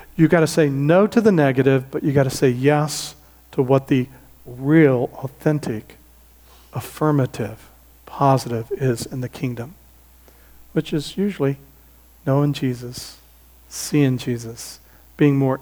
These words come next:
intimately in love with Jesus. And as we do that, we find that we can leave those things. In so, salvation, forgiveness of sins,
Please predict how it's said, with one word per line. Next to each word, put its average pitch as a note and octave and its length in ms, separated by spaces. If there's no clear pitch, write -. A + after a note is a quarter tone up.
intimately D3+ 760
in C3+ 140
love B2+ 400
with A#2+ 200
Jesus. - 680
And B2+ 160
as B2+ 220
we B2 100
do C#3 300
that, G#2 420
we C3+ 100
find B2+ 380
that A#2 100
we C#3+ 140
can C3 240
leave B2+ 400
those B2 180
things. A#2 260
In B2 140
so, D#3 320
salvation, D3 760
forgiveness C3+ 540
of C#3 60
sins, C#3 540